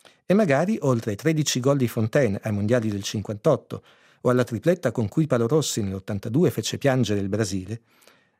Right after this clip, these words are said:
scriverebbero delle quarantasette reti segnate da Paperino, goleador della Pro Paper nel campionato sessantadue sessantatré. Sì, proprio Paperino,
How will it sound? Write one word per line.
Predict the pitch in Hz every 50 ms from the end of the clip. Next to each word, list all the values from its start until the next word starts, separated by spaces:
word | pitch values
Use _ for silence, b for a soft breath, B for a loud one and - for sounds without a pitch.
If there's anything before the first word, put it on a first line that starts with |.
| b b b b
scriverebbero | - - - 208 220 220 202 139 104 98 110 113 113
delle | 110 110 120 120
quarantasette | - 143 143 151 151 - 170 - - 175 156 - - 139
reti | 170 190 185 - 214
segnate | 185 - 170 127 120 120 120 -
da | 120 113 110
Paperino, | - 123 - 156 131 101 90 92 90 -
goleador | 117 107 117 113 123 120 120 127 120 110 98
della | 98 101 101 110
Pro | - - 151 -
Paper | - 107 95 95 - 113 - -
nel | 147 143 -
campionato | - 202 196 - 180 110 95 95 - - -
sessantadue | - - - - 180 185 175 - - 104 101 101 95 92
sessantatré. | - - - - - 139 127 123 - 107 - - 139 - _ _ b b b b b b b
Sì, | b - - 302 - - - - -
proprio | - 120 131 131 - 143 120
Paperino, | 139 131 - 131 123 127 110 95 92 90